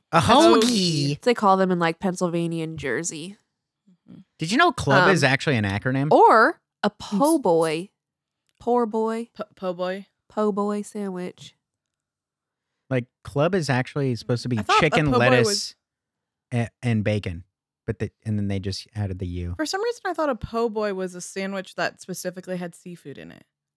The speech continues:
Speaker 2: like shrimp or
Speaker 1: And it's
Speaker 2: something.
Speaker 1: hot.
Speaker 2: And it's hot.
Speaker 3: But they always call it, like, a shrimp po' boy.
Speaker 1: Yeah.
Speaker 2: Yeah,
Speaker 3: They,
Speaker 2: but
Speaker 3: like,
Speaker 2: I've never,
Speaker 3: specify.
Speaker 2: I've just
Speaker 1: Mm.
Speaker 2: never heard of the, like, it ever being, like, meaning
Speaker 1: The same.
Speaker 2: anything else.
Speaker 1: Yeah.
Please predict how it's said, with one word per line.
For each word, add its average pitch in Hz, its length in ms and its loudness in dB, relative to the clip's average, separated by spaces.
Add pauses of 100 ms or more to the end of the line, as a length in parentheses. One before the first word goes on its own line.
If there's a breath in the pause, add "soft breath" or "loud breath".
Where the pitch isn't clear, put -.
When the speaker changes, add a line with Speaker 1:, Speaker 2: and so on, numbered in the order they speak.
Speaker 2:
like - 120 -20
shrimp - 320 -16
or 131 40 4
Speaker 1:
And 135 140 6
it's 123 140 0
Speaker 2:
something. - 80 -10
Speaker 1:
hot. 113 280 4 (260)
Speaker 2:
And 175 80 -12
it's - 100 -14
hot. 160 340 -6 (160)
Speaker 3:
But 240 140 2
they 254 140 4
always 269 200 4
call 220 280 2
it, - 60 2
like, 160 220 0
a 180 60 -2
shrimp - 420 -4
po' 160 200 -4
boy. 85 340 -6 (140)
Speaker 1:
Yeah. 113 420 2
Speaker 2:
Yeah, 202 180 4
Speaker 3:
They, 214 60 8
Speaker 2:
but - 40 4
Speaker 3:
like, 208 120 4
Speaker 2:
I've 220 280 4
never, 190 180 6 (100)
Speaker 3:
specify. 180 400 0 (120)
Speaker 2:
I've 208 140 0
just 123 180 0
Speaker 1:
Mm. 214 40 -2
Speaker 2:
never 190 300 0
heard 180 280 -2
of 170 280 -6
the, 151 120 -10 (200)
like, 156 340 -6
it 175 180 -8 (480)
ever 175 220 -2
being, 165 280 -8 (220)
like, - 220 -18 (300)
meaning 190 180 0
Speaker 1:
The 131 60 2
same. 117 320 0
Speaker 2:
anything 151 160 -6
else. 98 200 -10
Speaker 1:
Yeah. 110 340 2